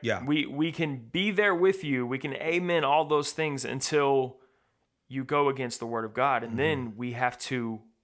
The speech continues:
Speaker 2: lovingly and
Speaker 1: Right.
Speaker 2: respectfully
Speaker 1: We gotta push back at that
Speaker 2: push
Speaker 1: point.
Speaker 2: back.
Speaker 1: And, and I think too, every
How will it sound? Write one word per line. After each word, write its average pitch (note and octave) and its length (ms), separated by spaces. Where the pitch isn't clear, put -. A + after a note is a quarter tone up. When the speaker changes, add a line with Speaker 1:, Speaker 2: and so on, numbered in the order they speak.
Speaker 2:
lovingly E3+ 680
and B2+ 160
Speaker 1:
Right. B2 60
Speaker 2:
respectfully B2+ 800
Speaker 1:
We A#2+ 60
gotta A2+ 160
push A2+ 180
back G2 300
at G2 140
that G2 100
Speaker 2:
push B2 120
Speaker 1:
point. G2+ 100
Speaker 2:
back. - 260
Speaker 1:
And, F3 140
and F#3 140
I F3 100
think G#3 340
too, E3 580
every F#3 680